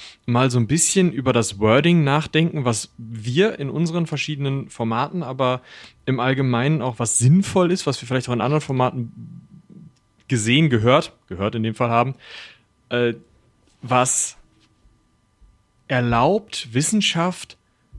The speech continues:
runterzubrechen, weil wir haben ja das letzte Mal schon ziemlich drüber gesprochen, dass es so Elfenbeinturmsprache gibt, so eine Fachsprache.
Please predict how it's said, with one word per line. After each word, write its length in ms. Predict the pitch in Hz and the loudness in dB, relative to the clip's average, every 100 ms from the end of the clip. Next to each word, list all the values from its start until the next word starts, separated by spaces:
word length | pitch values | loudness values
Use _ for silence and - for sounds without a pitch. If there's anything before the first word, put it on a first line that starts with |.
| - 127 | -14 -4
runterzubrechen, 920 | 110 180 226 214 - 143 170 185 160 | 2 4 4 2 -2 -2 0 2 0
weil 100 | 117 | 2
wir 80 | 120 | 0
haben 100 | 135 | 0
ja 80 | |
das 140 | 127 123 | -2 0
letzte 260 | 139 - | 0 2
Mal 140 | 156 135 | 2 2
schon 160 | 139 | 2
ziemlich 240 | - 165 175 | 2 0 0
drüber 220 | 147 143 | 0 -2
gesprochen, 420 | 139 - 147 156 | 0 0 0 2
dass 120 | 123 | 0
es 120 | 123 - | -2 -2
so 60 | |
Elfenbeinturmsprache 1120 | - 156 180 151 147 143 156 - 135 131 156 143 | 2 4 4 4 2 2 0 0 0 2 2 -2
gibt, 200 | 147 - | -6 -2
so 80 | |
eine 120 | 113 117 | -2 0
Fachsprache. 840 | 156 - - 139 147 156 165 | -2 -2 -6 -4 -2 0 0